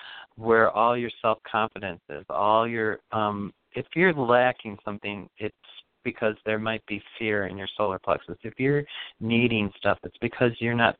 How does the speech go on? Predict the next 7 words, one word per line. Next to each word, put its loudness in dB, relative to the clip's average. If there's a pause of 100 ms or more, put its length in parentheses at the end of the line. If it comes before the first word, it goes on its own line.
(140)
trusting 0
that 2
you -4
have 0 (600)
a 4
support 2
from -10